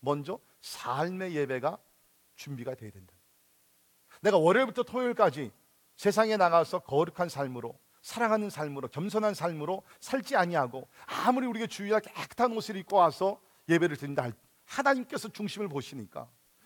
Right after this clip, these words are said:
그 예배를 안 받을 수가 있다. 근데 사실 우리가 원어를 보게 되면 여기 영적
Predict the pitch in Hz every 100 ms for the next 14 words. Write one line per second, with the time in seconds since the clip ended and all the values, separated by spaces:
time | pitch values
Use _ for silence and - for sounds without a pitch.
0 | _ 233 202 190 - 135 156 214 202 -
1 | 143 - - _ _ _ _ _ _ _
2 | _ - 226 208 185 208 202 151 170 226
3 | 247 226 185 156 156 151 143 139 131 170
4 | - - 226 -